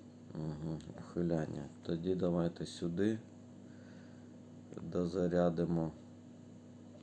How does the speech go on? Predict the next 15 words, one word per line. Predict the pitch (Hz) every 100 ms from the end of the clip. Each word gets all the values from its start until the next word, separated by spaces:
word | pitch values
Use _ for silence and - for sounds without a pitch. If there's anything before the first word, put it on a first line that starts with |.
| - - - - - - - - - -
Люсю. | 87 98 113 - - 73 - - - - - - - - - - - - -
Ця | - 87
зараз | 87 95 90 -
проб'є, | - 90 87 95 90
може | 87 80 85
атаку | 87 - 110 -
нам | 85 82
порізати. | - 85 85 80 82 - -
Ага. | 78 76 82 - - - - - - - - - - - - - - -
Так | 82 80 -
і |
є. | 87 82 82 73 - - - - - - - - - - - - - -
Давайте | 85 87 90 90 90 87 87
тут | - 90
заблокуємо | 92 87 90 92 107 117 113 92 85